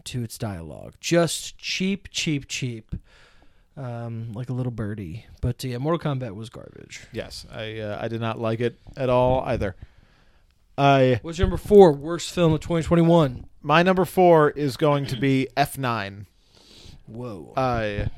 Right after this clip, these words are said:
Speaker 2: which is
Speaker 1: Number seventy-four for me.
Speaker 2: All right,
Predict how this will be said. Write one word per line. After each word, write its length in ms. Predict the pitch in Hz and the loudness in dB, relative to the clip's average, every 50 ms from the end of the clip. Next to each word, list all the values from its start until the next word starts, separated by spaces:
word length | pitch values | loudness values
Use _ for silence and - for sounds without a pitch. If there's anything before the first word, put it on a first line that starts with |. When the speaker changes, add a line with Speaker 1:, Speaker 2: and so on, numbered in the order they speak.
| - - - - - - - - - - _ _ _ _ _ _ _ | -14 -16 -16 -16 -16 -16 -18 -20 -20 -20 _ _ _ _ _ _ _
Speaker 2:
which 480 | 135 135 151 147 139 - - - - | -6 -2 0 0 0 0 -2 -6 -6
is 680 | - - 147 143 131 127 127 123 123 120 117 - - - | -6 -4 -2 -2 0 0 -2 -4 -6 -6 -8 -8 -6 -6
Speaker 1:
Number 200 | 151 151 143 147 | -6 -6 -6 -6
seventy-four 960 | 139 - - - 202 208 214 240 240 214 - - - 214 180 160 143 127 123 | -8 -8 -4 -4 -4 -4 -2 -4 -6 -6 -6 -8 -8 -6 -4 -4 -4 -6 -8
for 180 | - - - 110 | -14 -18 -20 -20
me. 320 | 104 92 58 52 - 123 - - - | -20 -20 -20 -20 -20 -20 -20 -10 -6
Speaker 2:
All 80 | 123 123 | -4 -2
right, 220 | 113 98 95 101 | -2 -2 -4 -8